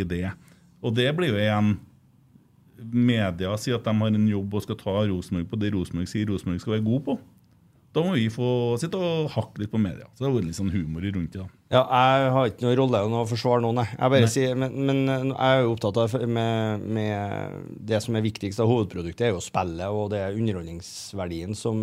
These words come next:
Speaker 2: eh, leveres, og resultatene som leveres.
Speaker 1: Ja.
Speaker 2: Og det er
Speaker 1: Jeg så,
Speaker 2: min, min
Speaker 1: jeg s-
Speaker 2: jobb å kommentere, og så er det sånn at, eh, da må det selvsagt gjøres nyansert nok, både når man vinner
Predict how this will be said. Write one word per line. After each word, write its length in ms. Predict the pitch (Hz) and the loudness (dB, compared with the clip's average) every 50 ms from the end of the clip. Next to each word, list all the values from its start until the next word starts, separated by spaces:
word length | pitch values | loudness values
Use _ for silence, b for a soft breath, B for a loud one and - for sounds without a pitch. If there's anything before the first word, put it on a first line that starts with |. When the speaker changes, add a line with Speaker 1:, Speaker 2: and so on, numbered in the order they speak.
| 110 | -2
Speaker 2:
eh, 220 | 107 107 107 104 104 | -2 -2 -4 -4 -2
leveres, 460 | 107 117 117 107 104 123 151 151 151 - - - 127 | -2 -2 0 0 2 2 0 0 -2 -6 -8 -6 -4
og 480 | 120 120 120 120 120 117 117 117 120 131 | -2 0 0 0 0 -2 -2 -4 -2 -2
resultatene 560 | 147 160 - - 95 85 80 80 80 82 87 | -2 -2 -4 -6 -6 -6 -6 -6 -8 -10 -8
som 160 | - 113 110 | -6 -2 -2
leveres. 400 | 107 104 95 80 78 78 - - - - - | -2 -2 -2 -6 -8 -10 -12 -14 -18 -8 -4
Speaker 1:
Ja. 100 | 110 113 113 - - - _ _ | -4 -4 -4 -6 -12 -20 _ _
Speaker 2:
Og 80 | - 110 | -4 0
det 80 | 107 | 2
er 80 | - 120 | 4 4
Speaker 1:
Jeg 80 | 120 123 | 4 2
så, 100 | - 160 165 - | 2 2 2 0
Speaker 2:
min, 80 | - 120 | 0 2
min 120 | 131 139 147 | 4 4 6
Speaker 1:
jeg 80 | 143 | 6
s- 20 | 147 | 6
Speaker 2:
jobb 160 | 147 135 143 | 6 6 4
å 40 | 135 156 | 2 2
kommentere, 480 | 151 143 120 104 104 147 180 196 180 | 2 2 2 2 2 2 2 2 2
og 80 | 156 135 | 0 0
så 160 | - 156 147 | 2 4 4
er 80 | 131 113 | 4 4
det 80 | 107 | 2
sånn 160 | 120 123 123 120 120 | 0 -2 0 0 0
at, 300 | 120 117 117 _ - 127 | -2 -2 -6 _ 0 2
eh, 240 | 123 123 123 117 110 b b b b b b b b b b b b b _ - | 4 4 4 2 0 b b b b b b b b b b b b b _ 4
da 100 | 117 117 | 6 6
må 140 | 120 123 117 | 6 4 4
det 140 | 117 113 110 110 104 - | 4 4 4 4 2 0
selvsagt 480 | - - 123 113 104 101 95 90 - | -2 -2 -2 0 0 -2 -4 -2 0
gjøres 480 | - 117 113 110 101 92 87 90 - - - - - | 0 2 2 2 2 0 -2 -4 -4 -6 -6 -8 -8
nyansert 800 | - 101 117 123 120 98 90 82 - 131 143 156 - - - - - _ _ _ _ _ _ _ - | -6 -4 -2 0 0 -2 -2 0 4 4 4 4 2 -6 -16 -18 -20 _ _ _ _ _ _ _ -2
nok, 300 | 131 156 - - - - - - _ _ _ - | 0 0 0 -2 -8 -14 -14 -18 _ _ _ -6
både 320 | 113 127 139 131 110 104 | 2 2 4 4 4 2
når 160 | 110 127 127 120 | 0 -2 -2 -2
man 160 | 110 107 107 | -2 0 0
vinner 320 | 117 139 170 208 220 214 | 0 0 0 -2 -4 -6